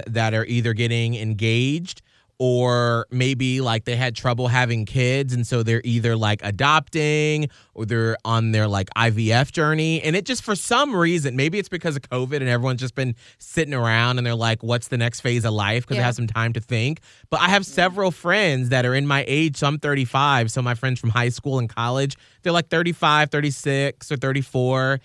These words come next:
Speaker 1: and they're, like, making that next step. And it's
Speaker 2: Yeah.
Speaker 1: just so weird where I can, like,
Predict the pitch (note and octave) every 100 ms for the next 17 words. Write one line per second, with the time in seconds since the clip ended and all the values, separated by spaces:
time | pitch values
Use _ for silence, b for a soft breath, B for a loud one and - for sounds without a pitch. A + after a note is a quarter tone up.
0 | b b - C3+ C3 B2+ C#3 C#3 C3 A#2
1 | C3+ B2 C#3+ C3+ B2+ A#2 A#2 B2 - -
2 | A#2 A2+ D3 - C#3 C3+ G#2 D#3+ - G3
3 | E3+ B2+ C#3 C#3+ A#2+ B2 D3 E3+ E3+ D#3